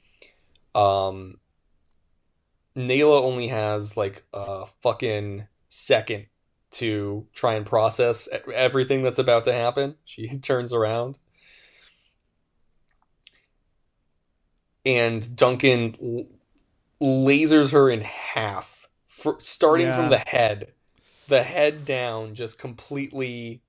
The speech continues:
Speaker 1: bisects her.
Speaker 2: The piece is
Speaker 1: And
Speaker 2: slumping apart.
Speaker 1: Yes, the slumping.
Speaker 2: Yeah.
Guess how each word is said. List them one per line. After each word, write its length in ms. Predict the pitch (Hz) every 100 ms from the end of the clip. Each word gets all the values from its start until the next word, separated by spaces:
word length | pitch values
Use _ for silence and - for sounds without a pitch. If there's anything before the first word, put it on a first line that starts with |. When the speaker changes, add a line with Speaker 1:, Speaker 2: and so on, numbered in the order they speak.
| 123
Speaker 1:
bisects 680 | - 110 107 - 104 95 -
her. 320 | - 95 95 _ _ _ _ _ _ _ _ _ _ _ _
Speaker 2:
The 100 | 135
piece 240 | 123 151 139
is 160 | 110 104
Speaker 1:
And 140 | 101
Speaker 2:
slumping 380 | 139 135 147 123
apart. 420 | 110 - 110 107 _ _ _ -
Speaker 1:
Yes, 640 | 143 160 160 135 - - -
the 160 | 139 135
slumping. 920 | - - 196 233 233 143 107 101 127
Speaker 2:
Yeah. 360 | 123 123 120